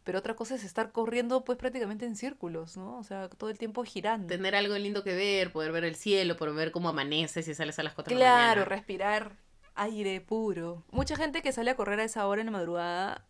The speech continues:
Speaker 1: eh, aparte de que chambean y que no tienen tiempo más tarde, yo sé que al menos, ponte, mi vieja lo hace tempranito, porque dice que es la hora que el aire está como más puro, ¿mañas?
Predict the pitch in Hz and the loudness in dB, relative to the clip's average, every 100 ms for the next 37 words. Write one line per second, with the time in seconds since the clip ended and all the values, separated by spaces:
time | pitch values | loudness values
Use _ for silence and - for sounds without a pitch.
0 | _ 190 175 170 - 339 370 381 254 214 | _ -6 -4 0 4 4 4 2 2 -2
1 | 180 170 180 190 180 170 175 170 190 170 | -4 2 4 4 0 -4 -8 -8 -8 -6
2 | 175 180 175 175 175 185 208 196 226 254 | -8 -8 -8 -6 -4 -4 -6 -6 -4 -2
3 | 254 262 254 - 196 196 220 226 214 180 | 2 2 2 0 -4 -2 -4 -2 -4 -4
4 | 170 180 - 247 214 180 185 208 185 170 | -4 -4 -2 -2 -2 -2 -2 -6 -6 -6
5 | 165 170 202 277 - - - _ - 202 | -10 -6 -6 -6 -14 -20 -20 _ -8 0
6 | 202 214 254 220 220 214 196 202 196 175 | 0 2 0 2 4 4 4 4 0 -2
7 | 165 175 175 180 185 - 180 190 185 165 | -2 -4 -2 -2 -4 -6 -8 -8 -8 -8
8 | 156 151 - 196 165 165 165 160 180 214 | -8 -10 -6 -4 -4 -8 -10 -12 -12 -12